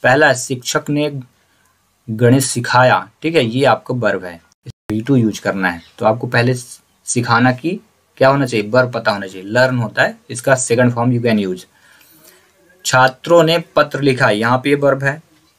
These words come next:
दोनों ने cricket खेला, यहाँ पे verb है। उसने मोहन को चाय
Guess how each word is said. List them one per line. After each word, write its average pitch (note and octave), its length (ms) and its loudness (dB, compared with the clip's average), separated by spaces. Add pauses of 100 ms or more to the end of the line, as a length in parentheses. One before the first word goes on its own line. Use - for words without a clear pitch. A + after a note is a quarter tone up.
(380)
दोनों D3 400 6
ने D#3+ 80 2
cricket C#3+ 320 0
खेला, A#2+ 400 0 (240)
यहाँ G#2+ 240 2
पे C3 140 2
verb B2+ 260 4
है। C#3 240 0 (480)
उसने D3 420 2
मोहन C#3 460 2
को C#3 280 2
चाय A#2+ 520 2